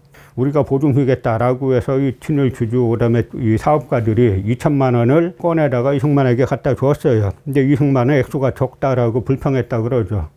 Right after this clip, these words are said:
근데 이 돈 갚은 사람이 없어요. 그냥 공중에 떴습니다. 그 반면에 요 비슷한 시기에 조선공산당에서 뭐 위조 집회 사건, 정판사 사건이란 걸 일으켰다라고 해가지고 엄청 이제 탄압을 하죠.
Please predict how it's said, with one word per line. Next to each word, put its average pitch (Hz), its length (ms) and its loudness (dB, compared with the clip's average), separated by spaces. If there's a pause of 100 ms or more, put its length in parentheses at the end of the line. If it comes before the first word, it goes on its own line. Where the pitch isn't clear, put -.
(120)
근데 170 300 0
이 156 60 2
돈 156 160 2
갚은 147 360 0
사람이 135 320 2
없어요. 120 680 -2 (220)
그냥 147 240 0
공중에 143 400 2
떴습니다. 113 640 0 (300)
그 151 220 2
반면에 143 800 2 (340)
요 131 160 2
비슷한 156 640 -2
시기에 113 800 0 (340)
조선공산당에서 123 1160 0
뭐 110 260 -2
위조 147 340 2
집회 127 280 0
사건, 104 400 -4
정판사 131 540 -2
사건이란 117 580 -2
걸 120 180 -2
일으켰다라고 123 760 -2
해가지고 120 800 0
엄청 147 400 -2
이제 117 240 0
탄압을 135 520 -2
하죠. 110 400 -4